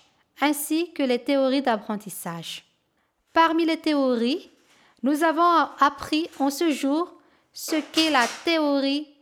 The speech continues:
d'apprentissage socio-constructivisme.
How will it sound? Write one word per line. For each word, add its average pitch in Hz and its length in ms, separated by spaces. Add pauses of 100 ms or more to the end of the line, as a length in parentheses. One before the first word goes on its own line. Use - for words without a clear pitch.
(160)
d'apprentissage 240 1200 (280)
socio-constructivisme. - 2000